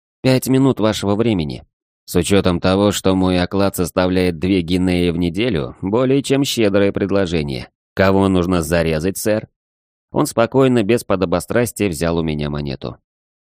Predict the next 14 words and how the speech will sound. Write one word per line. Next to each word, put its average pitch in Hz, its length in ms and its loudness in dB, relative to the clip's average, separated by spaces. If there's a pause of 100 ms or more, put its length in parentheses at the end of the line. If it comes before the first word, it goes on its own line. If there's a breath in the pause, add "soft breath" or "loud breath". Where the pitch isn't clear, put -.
(100)
"Пока 135 280 0
просто 127 460 2
разговор", 92 520 0 (320)
хмыкнул 87 460 0
я 107 200 2
и 101 140 -2
обратился 85 560 -2
к - 80 -8
охранникам, 82 640 -4
которые 87 500 0
увязались 82 540 -2
было 82 220 -2
за 85 140 -4
нами, 71 380 -6